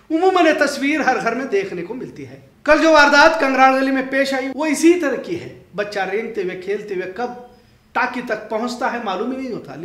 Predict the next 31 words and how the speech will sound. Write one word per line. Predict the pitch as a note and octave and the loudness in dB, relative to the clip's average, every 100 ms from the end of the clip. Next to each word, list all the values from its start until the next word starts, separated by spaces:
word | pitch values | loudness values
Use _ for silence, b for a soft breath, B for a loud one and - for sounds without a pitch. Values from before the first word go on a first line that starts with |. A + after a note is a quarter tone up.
| G#3 | -4
लिहाजा | C4+ D4+ C#4+ C4+ | 4 4 6 2
कंगराड़ | C4 B3 A#3+ B3+ | 2 2 4 4
गली | B3 B3 B3+ | 2 -2 -2
में | C4 G3 A#3+ | -2 -2 -4
सईशा | - - D#4 D#4 D#4 D#4 D#4 | -6 2 4 4 4 4 6
नाम | C4 C4 - | 4 2 -2
की | B3+ | -6
महज | A#3 B3 B3 | -4 -2 -4
ढाई | F3 A#3+ | -2 -4
साल | - B3 C4 | -2 -2 -2
की | - A3 | -2 -8
बच्ची | F#3 G#3+ C#4 | -8 -10 -12
की | - A3+ | -12 -12
मौत | F3+ F3 A3 A3+ - | -10 -4 -4 -4 -8
पानी | F#3+ F3+ G3 | -8 -8 -8
की | A3 | -12
टाकी | G3+ F3+ G#3 | -10 -10 -10
में | F#3+ E3 | -14 -12
गिरने | D#3+ D3+ | -12 -14
से | D3 D3 | -14 -16
हुई। | A#2 - _ _ _ _ F#3 | -18 -20 _ _ _ _ -4
बच्ची | C#4 D4+ E4+ | -2 2 4
पानी | D4+ D#4 E4 | 4 4 4
में | D#4+ | 4
गिर | D#4+ D#4+ | 2 0
गई, | D#4+ D#4 | 0 -4
किसी | A#3+ B3 | -8 -6
ने | G3+ | -4
देखा | F#3 A3 A#3 | -2 0 0
भी | A#3+ | -2
नहीं, | A#3 A#3 | -6 -10